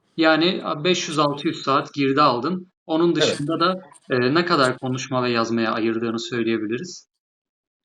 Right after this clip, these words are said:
Speaker 2: E, konuşma, tabii bunları önceden <laughs> konuştuğumuz, düşündüğümüz için direkt çat diye cevap ver-, hani hazır metin varmış gibi oluyor da öyle değil aslında.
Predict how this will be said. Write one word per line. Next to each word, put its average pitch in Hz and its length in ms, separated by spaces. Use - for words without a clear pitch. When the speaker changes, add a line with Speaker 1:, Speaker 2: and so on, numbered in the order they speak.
Speaker 2:
E, 131 260
konuşma, 170 440
tabii 156 200
bunları 160 220
önceden 143 560
<laughs> - 80
konuştuğumuz, 135 560
düşündüğümüz 143 480
için 117 220
direkt 123 260
çat 127 240
diye 123 120
cevap 117 260
ver-, 123 100
hani 135 140
hazır 139 360
metin 170 240
varmış 123 280
gibi 117 120
oluyor 127 220
da 107 40
öyle 110 200
değil 120 160
aslında. 104 340